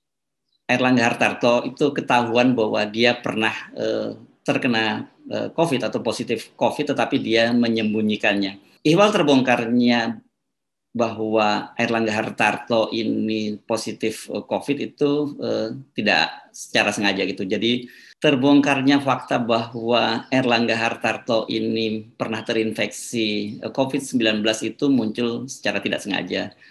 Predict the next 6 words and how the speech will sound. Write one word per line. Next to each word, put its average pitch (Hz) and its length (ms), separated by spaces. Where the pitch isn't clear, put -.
Dalam 139 320
pencanangan 113 880
donor 113 400
plasma 107 560
konvalesen, 110 720
yakni 107 480